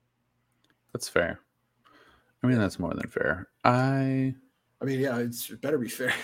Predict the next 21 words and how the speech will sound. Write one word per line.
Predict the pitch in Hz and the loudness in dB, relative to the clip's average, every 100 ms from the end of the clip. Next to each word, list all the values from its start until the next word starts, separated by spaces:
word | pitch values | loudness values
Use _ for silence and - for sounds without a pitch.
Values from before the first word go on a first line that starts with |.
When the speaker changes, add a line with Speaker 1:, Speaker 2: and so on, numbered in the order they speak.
| - - - - | -10 -16 -20 -20
Speaker 2:
<laughs> | - _ _ _ 110 | -20 _ _ _ 4
Speaker 1:
I | 139 | 4
don't | 143 151 156 131 - | 4 4 4 0 -2
really | - 110 101 92 90 87 90 92 _ _ _ _ _ _ _ _ _ _ _ - _ _ | -2 4 4 4 2 -2 -4 -10 _ _ _ _ _ _ _ _ _ _ _ -20 _ _
take | - 98 90 | 0 2 2
it | 85 - | 0 -4
seriously, | - 82 76 - - - 78 | 0 0 0 -2 -4 -4 -4
and | - 139 | 0 0
I | 175 | 0
should. | 147 - - - - - - _ - - _ - - | -2 -4 -6 -8 -12 -16 -20 _ -20 -20 _ -6 -2
I | |
really | 160 165 151 120 95 | 0 2 4 4 2
should, | - - - - - - | -2 -10 -10 -10 -8 0
but, | 113 | 2
Speaker 2:
It | |
Speaker 1:
like | 107 123 | 4 2
Speaker 2:
sounds | 117 220 226 | 0 -2 -2
like | - | -2
you | 139 | -4
could | 123 | -6
die. | 95 107 131 - | -8 -8 -10 -12